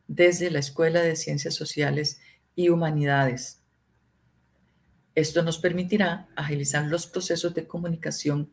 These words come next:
y divulgación. Es importante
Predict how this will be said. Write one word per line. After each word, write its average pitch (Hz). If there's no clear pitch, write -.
y 185
divulgación. 139
Es 190
importante 165